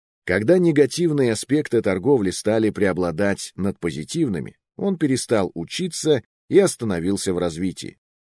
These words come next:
Лучшая практика — помнить, что привело вас в трейдинг. Результаты торговли не всегда будут радовать, но важно получать удовольствие от работы в целом. В моменты неудач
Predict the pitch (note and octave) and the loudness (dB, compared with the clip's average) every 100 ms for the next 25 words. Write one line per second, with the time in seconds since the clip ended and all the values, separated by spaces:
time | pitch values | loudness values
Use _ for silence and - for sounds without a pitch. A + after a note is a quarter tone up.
0 | - G2+ D#3 C3+ A2+ G2 - C3+ D#3 - | -6 2 2 2 0 0 2 0 0 -6
1 | D2+ - - - A#2+ F#3 F3 E3+ - - | -10 -10 -20 2 4 6 4 0 -2 -12
2 | - - - C3+ E3+ C#3+ B2+ F#2+ E2+ G2+ | -12 -12 2 4 4 2 0 0 0 0
3 | F#2 F2+ - - - G2+ F#2 D2 B1 G#1 | 0 -2 -4 -14 -4 -2 0 -2 -8 -12
4 | _ _ _ _ _ _ - D#2 G2+ C3 | _ _ _ _ _ _ -8 -4 -2 0
5 | F3+ G3 E3+ C#3+ C3 B2+ F3 D3+ C#3+ C3 | 0 2 2 4 4 4 4 4 2 0
6 | - A#2 F2+ A#2+ A#2+ A2 G#2 - G#2+ A#2 | 0 -4 0 0 2 0 0 -2 -4 -4
7 | D2+ A1+ - - _ E2 F#2+ F2+ D#2+ B2 | -6 -8 -14 -20 _ -6 -2 -2 0 -2
8 | D3 D#3 G#2+ F2+ E2 A2 G#2 E2 D#2+ D2 | -2 -4 -2 -4 -2 -2 -2 -4 -4 0
9 | A#2+ A#2+ A#2+ B2 - A2 - F2 D2 D2+ | -2 -2 0 2 2 -4 -2 -4 -4 -6
10 | E2 D#2+ - A#2 F#2+ A#1 - _ _ - | -6 -8 -2 -2 -2 -6 -16 _ _ -10
11 | D#2 A2 E3 F3+ D#3 D3 C#3 A#2+ C#3+ D#3+ | -4 0 0 2 2 2 2 2 0 -2
12 | - - | -4 -12